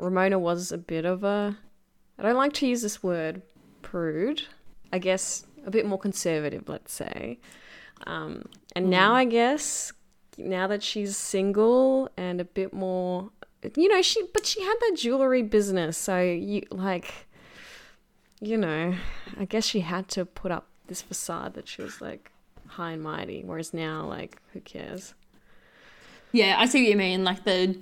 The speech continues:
Speaker 2: jewelry business that sold Catholic
Speaker 1: Yeah.
Speaker 2: things, and her kid went to a private school as well.
Speaker 1: Yeah, so it's, you can see why that was a bit of facade, but now I'm glad. I like Ramona that's not like, "Oh, you know,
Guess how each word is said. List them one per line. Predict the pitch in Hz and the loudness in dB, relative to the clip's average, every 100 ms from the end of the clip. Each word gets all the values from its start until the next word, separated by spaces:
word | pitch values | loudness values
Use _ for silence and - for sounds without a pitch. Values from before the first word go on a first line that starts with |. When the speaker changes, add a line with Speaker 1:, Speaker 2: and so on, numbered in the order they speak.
| - | -12
Speaker 2:
jewelry | - 202 196 190 190 185 185 | 2 6 6 6 4 4 4
business | 180 180 190 185 180 | 4 2 2 0 -4
that | - - | -6 -8
sold | - 165 175 165 | -4 -2 -2 -4
Catholic | - 180 - 175 131 - | -4 -6 -4 -6 -6 -8
Speaker 1:
Yeah. | 208 208 208 196 180 165 | 0 4 6 6 6 4
Speaker 2:
things, | 170 160 160 170 175 - | 0 -2 -6 -8 -8 0
and | 180 175 175 170 170 - _ _ _ _ 196 | 2 2 0 -2 -4 -10 _ _ _ _ -4
her | 180 175 185 196 - _ _ | -2 -2 -4 -6 -12 _ _
kid | - 196 170 | -2 -2 0
went | 170 | -4
to | 147 | -4
a | 165 | -6
private | 175 151 - | -4 -4 -6
school | 131 123 | -12 -12
as | - | -10
well. | 107 | -2
Speaker 1:
Yeah, | 202 185 139 175 | 4 6 4 0
so | - 180 | -4 -6
it's, | 165 - - - - - - - | -6 -8 -8 -10 -14 -14 -14 -10
you | 202 202 | -4 0
can | 220 | 0
see | - 240 | 2 4
why | 220 190 | 4 4
that | 170 | 0
was | 170 170 | -4 -6
a | |
bit | 170 160 | -8 -8
of | 160 | -8
facade, | - - - 156 156 180 | -12 -14 -10 -6 -6 -4
but | 190 175 | -4 0
now | 190 202 208 | 2 4 2
I'm | 277 | 2
glad. | 294 381 403 - - - - | 2 2 0 -2 -14 -12 0
I | 269 | 4
like | 294 320 302 | 4 4 4
Ramona | 269 233 233 220 | 2 4 4 4
that's | 196 190 208 | 0 -2 -2
not | 185 | -2
like, | 180 170 - | -2 -4 -2
"Oh, | 403 440 247 226 254 - _ - - - - - | -2 0 0 -4 -6 -14 _ -20 -20 -20 -16 -6
you | 226 | -4
know, | 208 233 269 | -2 -4 -6